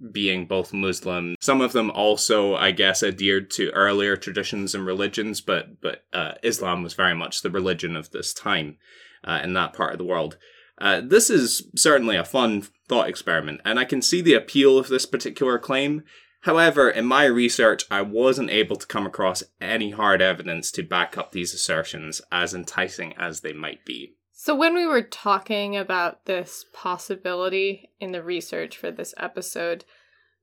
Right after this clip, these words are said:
Speaker 2: basically, I was curious to know what the ships that they had were like. Like, how, how seaworthy were they? You know, in terms of exploration,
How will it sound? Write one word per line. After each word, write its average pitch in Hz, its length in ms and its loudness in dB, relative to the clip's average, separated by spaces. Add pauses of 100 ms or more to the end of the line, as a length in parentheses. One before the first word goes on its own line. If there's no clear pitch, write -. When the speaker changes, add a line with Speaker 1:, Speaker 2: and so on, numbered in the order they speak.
Speaker 2:
basically, 285 480 4
I - 140 4
was 269 180 0
curious 302 420 0
to - 140 -4
know 202 600 0
what 196 600 -2 (120)
the 180 100 -4
ships - 840 -6 (160)
that 202 180 -4
they 165 120 -4
had 160 380 -2
were 170 140 -2
like. 147 460 -6
Like, - 160 -10
how, 262 520 2 (580)
how 285 180 0
seaworthy 226 880 4
were 196 280 2
they? - 460 -4 (440)
You 226 100 2
know, 208 60 4
in 220 160 2
terms 302 380 -2
of 208 380 2 (100)
exploration, 185 1040 -2